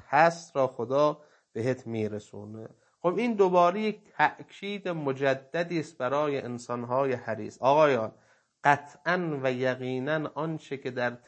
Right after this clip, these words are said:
تقدیر شما نوشته شده باشه بهتون میرسه.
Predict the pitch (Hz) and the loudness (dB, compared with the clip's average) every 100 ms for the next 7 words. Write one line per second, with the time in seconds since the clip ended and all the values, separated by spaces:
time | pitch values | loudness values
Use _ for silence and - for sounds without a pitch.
0 | - 123 123 120 151 175 156 139 - 123 | -6 -6 -6 -8 -6 -6 -6 -8 -10 -8
1 | 123 123 123 123 - 131 127 127 127 131 | -8 -8 -10 -10 -12 -14 -12 -8 -8 -8
2 | 170 151 147 127 120 107 107 110 - | -10 -12 -10 -8 -6 -6 -10 -14 -20